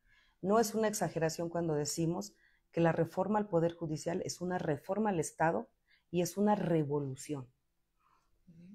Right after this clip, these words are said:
Nosotros estamos claros en este momento que México está impulsando una transformación de sus instituciones. ¿Para qué? Para servirle a la gente.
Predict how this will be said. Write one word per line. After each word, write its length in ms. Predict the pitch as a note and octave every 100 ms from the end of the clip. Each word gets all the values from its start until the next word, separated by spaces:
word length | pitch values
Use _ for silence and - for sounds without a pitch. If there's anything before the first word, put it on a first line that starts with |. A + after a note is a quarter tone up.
| -
Nosotros 460 | F#3 G3 C#4+ D#4 C4
estamos 640 | G#3+ - G#3 G#3+ G#3+ G#3+ -
claros 580 | - F3+ E3+ E3+ F3 E3+
en 140 | D#3 D#3
este 240 | - E3+
momento 720 | E3 D3 D#3 D#3+ D#3+ D#3+ -
que 100 | -
México 720 | D3+ E3+ F3+ F#3 - F#3 F#3 - - _ _
está 300 | D#3+ - G3+
impulsando 720 | G#3+ G#3 F#3 E3+ F#3 F#3 F3+
una 320 | E3+ F3 F#3
transformación 720 | F3 D#3+ D#3+ D#3 D#3 D3+ E3+ E3
de 80 |
sus 260 | E3 F#3 F3+
instituciones. 920 | F#3 - D#3+ - D3+ D#3+ D#3+ C#3 - _ _ _ _ _ _
¿Para 280 | F#3 F#3 -
qué? 300 | A#3 A3+ _ _ _ _
Para 200 | D#3+ D#3
servirle 420 | D#3 D#3+ E3+ F#3
a 60 | F#3
la 140 | E3
gente. 360 | D3+ E3 D#3